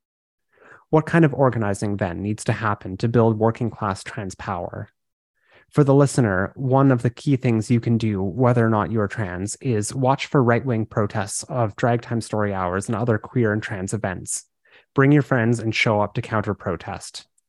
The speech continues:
In these depressing times, counter-protests show trans people that there are others out there who have our backs. This is also a great way to meet other leftists and build community with each other.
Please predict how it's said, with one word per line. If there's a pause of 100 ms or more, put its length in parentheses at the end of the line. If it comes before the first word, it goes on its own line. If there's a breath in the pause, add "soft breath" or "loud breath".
(140)
In
these
depressing
times, (380 loud breath)
counter-protests
show
trans
people
that
there
are
others
out
there
who
have
our
backs. (800 loud breath)
This
is
also
a
great
way
to
meet
other
leftists
and
build
community
with
each
other.